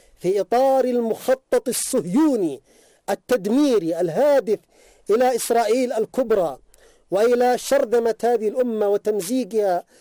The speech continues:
وتدميرها وإلى طمس هويتها الدينية والإسلامية وتحريفها وتزويرها وإلى الاستعباد لهذه الشعوب. إذا لم يكن هناك موقف فالبديل عنه هو ترسيخ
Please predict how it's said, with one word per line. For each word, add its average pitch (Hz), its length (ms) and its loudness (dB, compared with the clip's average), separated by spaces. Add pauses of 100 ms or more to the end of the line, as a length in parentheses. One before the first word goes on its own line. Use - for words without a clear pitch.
(220)
وتدميرها 196 920 -2 (280)
وإلى 226 380 2 (120)
طمس 285 400 0
هويتها 220 1000 -2 (380)
الدينية 196 580 -2
والإسلامية 190 880 -2 (360)
وتحريفها 190 800 -2
وتزويرها 190 880 -4 (640)
وإلى 160 220 -2
الاستعباد 160 720 -4
لهذه 156 360 -4
الشعوب. 175 580 -4 (1500)
إذا 170 280 0
لم 180 180 0
يكن 165 240 -4
هناك 160 400 -4
موقف 165 480 -4
فالبديل 151 500 -4
عنه 160 280 -4
هو 147 100 -4
ترسيخ 190 720 -8